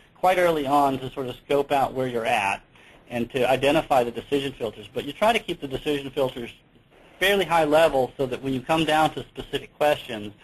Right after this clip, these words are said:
you have those in front of you and, and you're using out, using it throughout the life of the project. Um, it's also valid to, to revisit that,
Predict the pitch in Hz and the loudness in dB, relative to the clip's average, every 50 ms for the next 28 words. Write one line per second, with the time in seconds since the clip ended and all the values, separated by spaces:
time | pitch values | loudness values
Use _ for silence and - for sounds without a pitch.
0 | - - - - _ _ _ - 123 120 139 143 147 143 143 143 131 123 131 123 | -20 -20 -20 -20 _ _ _ -10 -4 -2 2 2 2 2 2 0 0 0 -4 -6
1 | - - 139 135 127 139 127 123 127 123 120 117 117 127 123 123 120 120 120 - | -2 -2 -2 0 0 -4 -6 -4 -4 -4 -4 -4 -6 -6 -4 -4 -4 -4 -4 -6
2 | 135 123 120 123 123 120 127 147 151 147 135 135 127 123 123 123 120 - _ 135 | -8 -6 -4 -6 -6 0 2 2 2 2 0 -2 -2 0 0 0 0 -2 _ -4
3 | 135 143 135 131 131 123 127 123 117 - _ - 127 127 127 131 131 131 - - | -2 -2 -2 -2 -6 -8 -8 -8 -10 -10 _ -6 0 2 4 4 4 2 0 -4
4 | 117 117 117 117 117 - - - - - 123 120 110 110 - - - _ _ _ | -2 0 0 0 0 -4 -12 -14 -4 0 0 0 0 -2 -8 -14 -14 _ _ _
5 | _ - - - - - - _ _ _ - 131 123 117 117 - _ 160 156 - | _ -20 -20 -20 -20 -20 -20 _ _ _ 0 2 2 2 0 -4 _ -4 0 2
6 | 151 165 202 247 247 247 226 196 185 185 185 180 180 180 170 - 170 156 147 135 | 4 6 6 6 4 4 2 2 4 4 4 4 4 2 0 -2 -4 -4 -4 -4
7 | - - 156 143 131 127 156 175 175 147 135 147 156 165 160 165 156 131 - - | -6 -6 -8 -8 -4 -4 -2 -2 -2 0 2 2 2 2 2 0 -2 -2 0 2
8 | 127 120 117 110 | 2 2 2 2